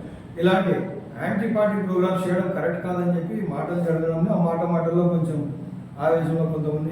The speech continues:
యువకులు కొంచెం చేంజ్ చేసుకోవడం జరిగింది. వాళ్ళు వాళ్ళు కొట్టుకున్నారు, దాన్ని మనం అడ్జస్ట్ చేసేసి ఏదో సెటిల్ చేసేసి తర్వాత ఎవరి దారి వాళ్ళు వెళ్ళిపోయినాం. కానీ ఈ సందర్భంగా తెలియజేసేట్లయితే ఎవరైనా సరే రాష్ట్రంలో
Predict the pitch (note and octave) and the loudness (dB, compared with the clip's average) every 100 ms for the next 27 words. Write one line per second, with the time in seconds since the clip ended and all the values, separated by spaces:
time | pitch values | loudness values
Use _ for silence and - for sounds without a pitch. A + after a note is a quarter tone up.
0 | D3+ D3+ D3+ D3+ D3+ D3 C#3 - - - | 0 0 0 -2 -2 -2 -4 -6 -10 -14
1 | - - - - - D#3 D#3+ D3+ - D3+ | -16 -18 -18 -12 -6 -2 -2 -2 0 2
2 | D3+ D3 E3 F#3+ F#3 D3 D#3 D3+ D#3 D#3 | 2 0 0 0 0 2 2 2 2 0
3 | D#3+ D3+ C#3+ B2+ B2+ D#3 E3+ D#3 D3+ D3 | -2 -4 -4 -6 -6 -6 -4 -4 -4 -4
4 | C#3+ C3+ - - B2+ B2+ B2+ B2+ B2+ B2+ | -6 -10 -14 -12 -6 -4 -2 -2 -2 -2
5 | B2+ D#3+ D#3+ D3+ D3+ D3+ - - - - | -2 -2 -2 -2 0 -2 -4 -10 -14 -18
6 | - - D3+ D#3+ D#3 - D3 D#3+ D#3 D3 | -18 -10 -2 -2 -2 -4 -6 -4 -2 0
7 | D3 D3+ F#3+ - - - - C#3+ D3 D3 | 0 0 -2 -6 -10 -14 -12 -6 -4 -2
8 | - - C#3+ C#3+ C#3+ D3 D3 C#3+ C3 B2+ | -2 -4 -4 -4 -6 -4 -2 -4 -4 -2
9 | B2+ C#3 D3 C#3 - - - - - G3+ | -2 0 -2 -2 -6 -10 -14 -16 -10 -4
10 | F3 E3 F3+ F3+ G#3 G#3 F#3+ F3 F3+ F#3 | -2 0 0 0 0 -2 2 4 4 2
11 | F#3 F3+ F#3 F3+ B3+ C4 - - - D3 | 0 -2 -2 -2 -2 -4 -10 -14 -6 0
12 | F3+ F#3+ G3 A3+ F#3+ F#3 F#3+ - - D#3+ | 4 4 4 4 2 2 0 0 -2 -2
13 | F3 F#3 F#3+ F#3+ | 0 0 -2 0